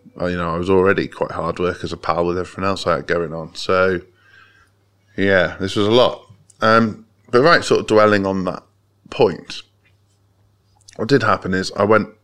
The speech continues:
I went to university and somehow sort of mustered the strength to treat it as, as a fresh start, because I tried so hard to be what everyone needed me to be from five years old to eighteen years old because of the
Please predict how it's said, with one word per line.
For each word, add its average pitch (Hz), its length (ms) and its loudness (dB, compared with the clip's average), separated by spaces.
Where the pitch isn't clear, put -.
I 104 60 -2
went 120 240 0
to 120 80 -2
university 104 680 2
and 90 240 -8
somehow 110 420 0
sort 82 200 0
of 92 80 -8
mustered 104 460 -4
the 95 100 0
strength - 360 -2
to - 80 -12
treat - 260 0
it - 40 -6
as, 90 120 -4
as 98 280 -4
a 98 60 -4
fresh - 320 -4
start, 110 300 0
because 117 220 -2
I 113 60 4
tried 139 420 2
so 95 280 2
hard 87 560 0
to 87 100 -8
be 95 140 2
what 92 180 -2
everyone 92 320 -2
needed 92 280 -4
me 95 120 -4
to - 140 -6
be 85 460 0
from 90 420 2
five 101 340 4
years 90 160 0
old 90 200 -4
to 82 140 -6
eighteen 95 360 -4
years 73 220 -8
old - 320 -10
because 107 360 0
of 98 200 -8
the 92 360 0